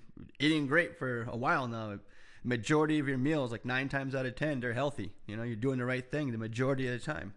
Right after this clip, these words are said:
Like, it's okay." But it's not okay. It's only okay when I eat this shit and then I feel, uh,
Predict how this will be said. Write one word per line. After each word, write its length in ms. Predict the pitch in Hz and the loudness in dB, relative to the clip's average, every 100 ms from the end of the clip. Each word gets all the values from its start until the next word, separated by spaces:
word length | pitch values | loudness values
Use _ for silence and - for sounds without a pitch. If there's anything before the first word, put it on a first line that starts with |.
| - | -14
Like, 120 | - - - | -14 -12 -10
it's 140 | - - | -8 -4
okay." 340 | 131 - - - - - - - - - - - - - | -2 -2 -6 -10 -18 -18 -20 -20 -18 -18 -16 -16 -16 -4
But 120 | - | 0
it's 140 | 135 - | 0 2
not 240 | 156 196 | 2 4
okay. 560 | 151 120 - 120 123 127 - - - - - | 2 0 -2 -2 -2 -6 -14 -18 -20 -20 -6
It's 160 | 127 - | -4 2
only 240 | 160 190 | 2 2
okay 600 | 170 - 160 160 139 127 - - - - - - - | 0 -2 -2 -2 -2 -6 -10 -18 -20 -20 -20 -20 -8
when 400 | - 131 123 120 110 - - - - - - | -2 0 0 -4 -6 -16 -20 -20 -20 -20 -10
I 480 | 127 127 123 120 117 - - - - - - - - - - | -2 0 2 0 -2 -6 -20 -20 -20 -20 -20 -20 -20 -18 0
eat 200 | 156 156 | 0 2
this 140 | 151 | 0
shit 360 | - 170 165 - | 0 -2 -2 -4
and 140 | 127 | -2
then 80 | 131 | 0
I 100 | 120 | -2
feel, 540 | 110 - 160 135 123 113 - - - - - - - - - | -4 0 0 2 -2 -6 -16 -20 -20 -20 -20 -20 -20 -20 -8
uh, 260 | 117 107 | -4 -2